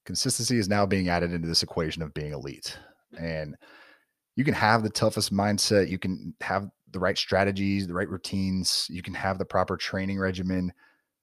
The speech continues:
But if you're not consistent with what you do, you set yourself back.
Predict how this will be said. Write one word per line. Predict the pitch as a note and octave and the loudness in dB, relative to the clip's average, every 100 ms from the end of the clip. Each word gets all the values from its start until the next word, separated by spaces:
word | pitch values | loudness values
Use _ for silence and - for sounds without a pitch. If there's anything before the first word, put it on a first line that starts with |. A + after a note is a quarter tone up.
| _ _ - | _ _ -10
But | F#2+ | -8
if | G#2+ | -4
you're | G2+ | 0
not | F#2+ A#2 | 2 0
consistent | - G#2 - G2+ - G#2+ | 0 -2 0 -2 -2 -4
with | F2 F2 - | -4 -10 -8
what | E2 E2 G2+ | -4 -4 -2
you | F#2+ | -6
do, | D#2+ D#2+ F2+ | -4 -4 -4
you | G2 F2 | -4 -4
set | - - - | -2 -2 -4
yourself | G#2 - G#2+ | -4 -4 -2
back. | F#2 C3 - | -4 -6 -12